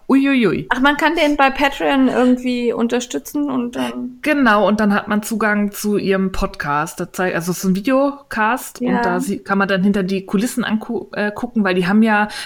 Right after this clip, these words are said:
Speaker 1: die arbeiten mit ganz, ganz alten Maschinen in ihrer,
Speaker 2: Mhm.
Speaker 1: ich will immer Mühle sagen, in ihrer Spinnerei. Da zeigen sie immer, wie sie die Garne zusammenmischen und so. Das ist total spannend.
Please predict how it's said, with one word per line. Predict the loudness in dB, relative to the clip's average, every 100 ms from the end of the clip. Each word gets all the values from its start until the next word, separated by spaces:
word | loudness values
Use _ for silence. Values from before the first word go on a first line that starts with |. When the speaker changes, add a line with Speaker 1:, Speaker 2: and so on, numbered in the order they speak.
| -8
Speaker 1:
die | -2
arbeiten | 0 0 0 -2
mit | -2
ganz, | -2 0 0 -2
ganz | -2 0 -2
alten | -2 -2 -2 0 0 2 0 -6 -20 -10 -4
Maschinen | -2 -2 0 2 2 0 -4
in | -4 -2
ihrer, | -2 0 2 0
Speaker 2:
Mhm. | -2 -8 -12
Speaker 1:
ich | -2
will | 0
immer | 4
Mühle | 6 6 4
sagen, | 0 -4 -4
in | -4
ihrer | -2
Spinnerei. | -2 -2 -2 -2 -4 -4 -6 -6
Da | -8 -6
zeigen | -2 0 2 2
sie | 0
immer, | 0 2 2 0 -4 -10 -4
wie | -4
sie | -2 -4
die | -4
Garne | -2 0 0 0
zusammenmischen | -4 -2 -2 0 2 4 4 2 0 0 0
und | -4 -2
so. | -2
Das | -2 -6
ist | -12
total | -12 -6 -6
spannend. | -6 -8 -8 -10